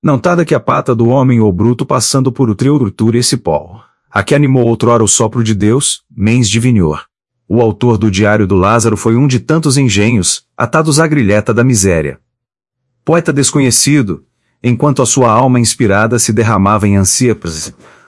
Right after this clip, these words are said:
o bestunto de muitos ote agaloado, esse estava enfunando com os aplausos, furtados à virtude e saber. Foi há muito tempo.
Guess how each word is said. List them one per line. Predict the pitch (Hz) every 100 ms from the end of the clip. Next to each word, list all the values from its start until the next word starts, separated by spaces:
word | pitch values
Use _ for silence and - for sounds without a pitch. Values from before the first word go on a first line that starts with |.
| _
o | 110
bestunto | 110 107 - 143
de | 127
muitos | 110 107 151 107
ote | 110 113
agaloado, | 113 95 87 98 107 80 - -
esse | 113 -
estava | - 147 151
enfunando | 143 131 113 113 110 92
com | 92
os | 95 104
aplausos, | 117 123 131 101 82 - - _
furtados | - 107 - 135 156 131
à |
virtude | 110 90 120 131 117
e |
saber. | 110 98 92 78 - _ _ _ _ _ _ _
Foi | - 185
há |
muito | 107 151 147
tempo. | 107 85 76 -